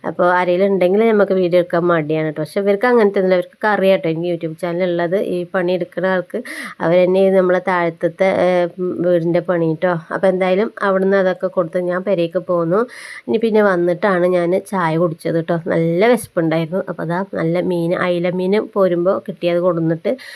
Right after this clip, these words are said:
വേഗം അത് കറിയും വെച്ചു. പിന്നെ അപ്പം ചുട്ടതുണ്ടായിരുന്നു. അപ്പം മീൻ കറിയും കൂട്ടിയിട്ട് ചായയും കുടിച്ചു. അപ്പൊ ചോറിന് ഇന്ന് സ്പെഷ്യലായിട്ട് വേറെ ഒന്നും ഉണ്ടാക്കണില്ല ട്ടോ. അപ്പൊ അത് തന്നെയാണ് ഇന്ന് ചോറിനും കൂട്ടാൻ. പ്രത്യേകിച്ച് വേറെ കൂട്ടാനൊന്നും ഉണ്ടാക്കണില്ല. ഇന്ന് കറി മാത്രമേ ഉള്ളൂ. ഇനി വേണമെങ്കിൽ പപ്പടം എന്തെങ്കിലുമൊക്കെ പൊരിക്കാം.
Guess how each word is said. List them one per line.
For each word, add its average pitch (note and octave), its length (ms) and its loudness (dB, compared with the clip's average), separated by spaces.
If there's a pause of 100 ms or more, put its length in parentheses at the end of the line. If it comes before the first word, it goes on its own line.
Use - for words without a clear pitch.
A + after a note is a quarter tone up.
(200)
വേഗം G3 320 6
അത് F#3+ 160 4
കറിയും F3 360 0
വെച്ചു. E3+ 400 0
പിന്നെ E3+ 240 0
അപ്പം E3 360 -2
ചുട്ടതുണ്ടായിരുന്നു. E3+ 680 -2
അപ്പം F#3 460 -2
മീൻ F3 200 -4
കറിയും E3 320 -4
കൂട്ടിയിട്ട് E3+ 300 -4
ചായയും E3+ 440 0
കുടിച്ചു. E3+ 280 -4
അപ്പൊ E3+ 160 -4
ചോറിന് G3 400 2
ഇന്ന് A#3 140 4
സ്പെഷ്യലായിട്ട് G#3+ 720 -2
വേറെ F#3+ 220 2
ഒന്നും F#3 220 0
ഉണ്ടാക്കണില്ല D#3+ 480 -2
ട്ടോ. E3 160 -4 (500)
അപ്പൊ F3+ 160 -2
അത് F#3 140 0
തന്നെയാണ് F#3+ 360 4
ഇന്ന് F#3+ 160 4
ചോറിനും F3 460 2
കൂട്ടാൻ. E3 400 -2
പ്രത്യേകിച്ച് F3 520 -2
വേറെ F3 220 -2
കൂട്ടാനൊന്നും F3+ 560 0
ഉണ്ടാക്കണില്ല. E3 380 -2
ഇന്ന് E3+ 140 -4
കറി F3+ 220 -4
മാത്രമേ E3+ 400 -6
ഉള്ളൂ. E3 120 -2
ഇനി F3 140 -2
വേണമെങ്കിൽ E3 380 -4
പപ്പടം F#3+ 400 -2
എന്തെങ്കിലുമൊക്കെ F3+ 440 0
പൊരിക്കാം. F#3 440 -4